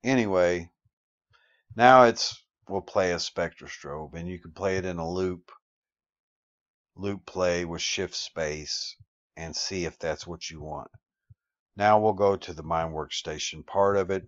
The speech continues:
Uh, actually, what we wanna do is we wanna select this track, and we wanna export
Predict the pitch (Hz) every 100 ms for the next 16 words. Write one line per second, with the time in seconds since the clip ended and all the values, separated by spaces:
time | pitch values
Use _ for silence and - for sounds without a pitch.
0 | 69 - 92 92 - 92 87 76 82 82
1 | 82 82 113 113 110 107 _ - - _
2 | _ _ _ - 92 85 - 101 104 120
3 | 120 120 104 - 110 98 95 92 - _
4 | _ - 90 87 82 80 - - 107 -
5 | - 110 110